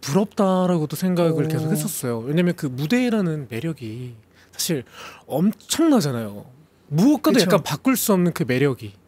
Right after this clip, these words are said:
Speaker 2: 맞죠.
Speaker 1: 또 있고 라이브, 또 라이브로 진행되는 공연이다 보니까
Speaker 2: 맞아요.
Speaker 1: 하, 요즘에 워낙 뭐 시국이 시국인지라 저희가 뭐 사전 뭐 제작을 한다거나
Speaker 2: 음, 음.
Speaker 1: 아니면 조금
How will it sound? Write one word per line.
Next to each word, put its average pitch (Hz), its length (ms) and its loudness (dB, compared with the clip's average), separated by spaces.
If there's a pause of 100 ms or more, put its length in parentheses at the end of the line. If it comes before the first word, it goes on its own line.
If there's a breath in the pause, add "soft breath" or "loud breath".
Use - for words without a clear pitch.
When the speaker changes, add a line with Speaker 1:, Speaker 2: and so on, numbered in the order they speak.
(160)
Speaker 2:
맞죠. - 400 -4
Speaker 1:
또 143 160 -2 (320 loud breath)
있고 233 480 0 (340)
라이브, 156 480 4 (720)
또 123 160 -4 (380 soft breath)
라이브로 254 500 4
진행되는 156 580 0
공연이다 147 460 0
보니까 156 340 0
Speaker 2:
맞아요. 160 160 2
Speaker 1:
하, 160 60 -8 (720 loud breath)
요즘에 285 400 4
워낙 202 360 4 (680 loud breath)
뭐 160 80 -4
시국이 269 640 4
시국인지라 175 1080 2
저희가 131 580 -2 (140)
뭐 120 500 -8
사전 226 600 2
뭐 135 120 -2
제작을 127 560 -6
한다거나 147 720 -2
Speaker 2:
음, 117 80 0
음. - 60 -6
Speaker 1:
아니면 127 320 -2
조금 147 320 -6